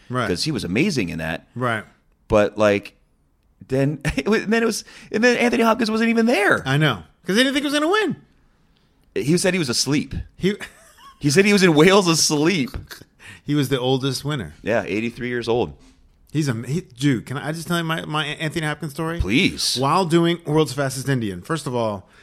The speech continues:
Speaker 1: I'm in complete drag. I play transvestite. <clears throat> So in ni-, in the sixties for this, this called the World's Fastest Indian 'cause it's about this guy who has the world's fastest Indian motorcycle.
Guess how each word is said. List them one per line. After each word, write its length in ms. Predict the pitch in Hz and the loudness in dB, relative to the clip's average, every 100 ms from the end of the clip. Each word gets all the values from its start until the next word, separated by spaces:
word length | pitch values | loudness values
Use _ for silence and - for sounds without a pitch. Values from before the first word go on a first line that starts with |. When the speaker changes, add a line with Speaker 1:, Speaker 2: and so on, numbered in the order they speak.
| - | -10
Speaker 1:
I'm 200 | 131 147 | -4 0
in 120 | 131 | -2
complete 640 | 117 117 - 147 165 160 - _ _ _ | -4 -10 -8 -4 -4 -6 -18 _ _ _
drag. 580 | - 127 110 85 80 78 - _ _ _ _ _ _ | -6 -4 -4 -8 -14 -20 -20 _ _ _ _ _ _
I 200 | 113 117 | -10 -8
play 400 | 107 135 123 117 | -8 -6 -4 -4
transvestite. 920 | - 139 139 131 135 127 - 113 113 - - | -8 -6 -6 -4 -4 -6 -8 -10 -10 -16 -8
<clears throat> 380 | 160 123 101 - | -6 -6 -10 -12
So 520 | - 127 113 104 95 _ _ _ - | -4 -2 0 -4 -6 _ _ _ -10
in 140 | 113 | -6
ni-, 180 | 120 131 | -4 -6
in 80 | 123 | -8
the 80 | |
sixties 760 | 107 - 170 - 101 92 117 - - | -4 -4 -4 -8 -12 -12 -14 -16 -10
for 140 | 135 | -6
this, 240 | 123 113 | -4 -6
this 220 | - 123 107 127 107 | -10 -16 -12 -12 -12
called 180 | - 117 | -12 -6
the 60 | |
World's 240 | 123 156 151 | -4 -4 -4
Fastest 260 | 135 135 | -8 -6
Indian 220 | 135 131 117 | -6 -6 -6
'cause 240 | 113 95 - - _ _ | -10 -12 -20 -20 _ _
it's 160 | 131 117 | -10 -6
about 200 | 120 110 | -6 -6
this 160 | 107 | -8
guy 360 | 135 120 117 113 | -4 -2 0 -2
who 580 | 110 117 113 110 107 104 127 117 104 | -4 -4 -2 -4 -6 -10 -18 -20 -12
has 180 | 117 117 | -10 -6
the 60 | 117 | -4
world's 280 | 123 117 - | -4 -4 -6
fastest 380 | 123 113 - | -8 -10 -12
Indian 200 | 135 117 | -8 -6
motorcycle. 540 | 113 120 101 101 87 | -2 -4 -4 -10 -14